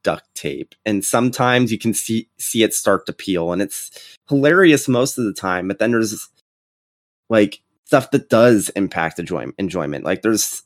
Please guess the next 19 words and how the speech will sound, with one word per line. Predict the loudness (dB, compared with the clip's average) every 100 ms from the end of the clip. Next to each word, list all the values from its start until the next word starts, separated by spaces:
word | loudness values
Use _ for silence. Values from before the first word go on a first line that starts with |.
| -2
um, | 0 2
instances | 0 -2 -6 -2 -2 0
where | -2
people | -2 0 -2
have | 2
been | 0 2
stuck | 0 0 0 -4 -12
in | -6 -4 -4
the | -6 -6 -6 -2
underground, | 0 2 2 0 -2 4
or | 4 4 -2 _ -20 _ _
they've | 2
been | 2 0
stuck | 0 -2 0
in | 0
the | 2
underground, | 2 0 -2 -2 0 0 0 0
and | 2 4
then | 4 2 0 -2